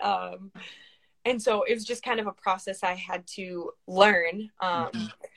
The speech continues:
Speaker 1: and so I actually started emailing coaches at the end of my junior year. I'm emailing a lot of,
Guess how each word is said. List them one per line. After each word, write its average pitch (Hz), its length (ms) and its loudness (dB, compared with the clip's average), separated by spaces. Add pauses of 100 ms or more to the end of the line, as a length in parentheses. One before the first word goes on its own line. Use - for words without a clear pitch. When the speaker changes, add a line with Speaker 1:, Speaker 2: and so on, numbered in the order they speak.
(160)
Speaker 1:
and 214 120 0
so 202 140 4
I 185 100 8
actually 190 320 0
started 180 540 0 (380)
emailing 214 480 -2
coaches 214 480 -2
at 190 140 0
the 202 100 -4
end 202 140 -4
of 190 100 -8 (140)
my 190 160 -2
junior 196 300 -8
year. 202 360 0
I'm 202 220 -2
emailing 190 540 -2 (1600)
a 202 60 -2
lot 185 480 4
of, 180 220 -2